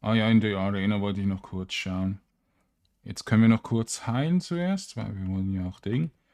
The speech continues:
Und wir haben ja hier auch einen P C. Haben wir schon die Box zwei, genau, die Mauzi. Ich möchte ge-, kurz mal schauen.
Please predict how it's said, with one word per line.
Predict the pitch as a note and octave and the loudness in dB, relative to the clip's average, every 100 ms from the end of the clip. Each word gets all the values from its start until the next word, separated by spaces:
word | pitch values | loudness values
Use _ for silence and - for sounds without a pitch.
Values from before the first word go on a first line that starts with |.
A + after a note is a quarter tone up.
| _ - | _ -6
Und | G#2 | 0
wir | A#2 | 4
haben | A#2 | 6
ja | A2+ G#2+ | 6 4
hier | A2 G#2+ G2 | 2 2 0
auch | B2 - | -2 2
einen | B2+ | 0
P | B2+ B2+ B2+ | 0 -2 -2
C. | B2+ - C3 C3 - _ _ _ _ _ _ _ _ _ - | -4 -4 -4 -4 -10 _ _ _ _ _ _ _ _ _ -4
Haben | A2 | 0
wir | A2+ | 0
schon | A2+ G#2+ | 0 0
die | G2 | -2
Box | G2+ - - | -6 -8 -10
zwei, | - F#2+ F#2 G2 G2+ | -8 -4 -2 0 0
genau, | F#2+ F#2 F#2 | 0 -2 -2
die | F#2 | -2
Mauzi. | F#2 F#2 G2+ A#2+ - - A#2 A2 G#2+ A2 | -2 0 0 -2 -4 -4 0 0 0 -4
Ich | A2 - | -10 -8
möchte | G2+ - F#2+ | -8 -8 -10
ge-, | F#2+ F#2 | -8 -10
kurz | - F#2+ - | -10 -12 -6
mal | F#2+ | -6
schauen. | F2+ - F2+ F#2+ G#2+ A#2+ C3 | -6 -8 -6 -4 -2 0 0